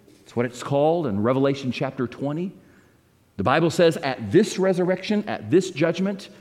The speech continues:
Jesus will search for their names in the book of life,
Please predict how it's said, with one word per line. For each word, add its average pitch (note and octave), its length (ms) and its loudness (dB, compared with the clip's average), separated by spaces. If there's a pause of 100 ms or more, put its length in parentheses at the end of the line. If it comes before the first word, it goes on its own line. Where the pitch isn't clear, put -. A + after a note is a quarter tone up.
(800)
Jesus D#3+ 560 0
will B2 160 2
search - 520 -2
for F#3+ 280 0
their F3+ 240 0
names F#2+ 760 -4 (680)
in A#2 160 0
the G2 80 -2
book C#3+ 340 0
of C3 200 -2
life, G2 640 -6